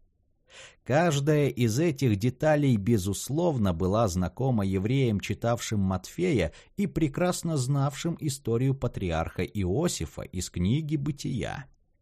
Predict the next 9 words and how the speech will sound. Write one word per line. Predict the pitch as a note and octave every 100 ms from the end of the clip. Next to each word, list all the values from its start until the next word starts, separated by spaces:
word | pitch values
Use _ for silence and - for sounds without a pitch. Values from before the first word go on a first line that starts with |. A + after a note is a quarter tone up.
| _ - - -
У | - B2+
того | - D#3 G#3 A#3
Иосифа | G3+ E3+ G3 E3+ D#3+ C3+ C#3
тоже | - G#3 F3+ C#3+
был | G2+ C3+ E3
отец | C#3+ - D#2+ A2 -
по | - C3
имени | E2+ F#2 G2+ A2 A#2
Иаков. | D#3 F3 F#3 - - - -